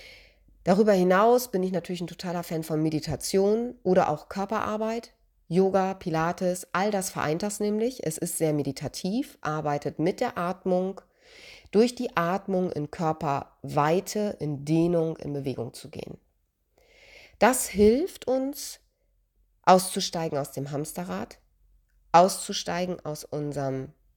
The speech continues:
Gedankenkarussell und dann in Gelassenheit und innerer Ruhe das Leben einzuladen. Das Hier und Jetzt.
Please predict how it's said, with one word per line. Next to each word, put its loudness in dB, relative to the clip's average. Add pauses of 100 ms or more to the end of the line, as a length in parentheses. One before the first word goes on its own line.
(340)
Gedankenkarussell -2 (840)
und -4
dann 6
in -2
Gelassenheit -4
und -8
innerer -6
Ruhe -2 (720)
das -8
Leben 2
einzuladen. -6 (640)
Das -8
Hier -2
und -4
Jetzt. -6